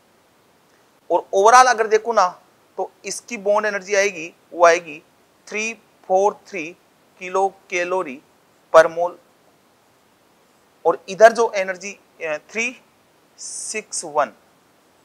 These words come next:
थ्री सिक्स वन किलो कैलोरी, किलो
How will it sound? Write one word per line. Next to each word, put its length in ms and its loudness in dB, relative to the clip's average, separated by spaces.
थ्री 400 -10
सिक्स 560 -12
वन 260 -4
किलो 180 4
कैलोरी, 440 -2
किलो 200 -4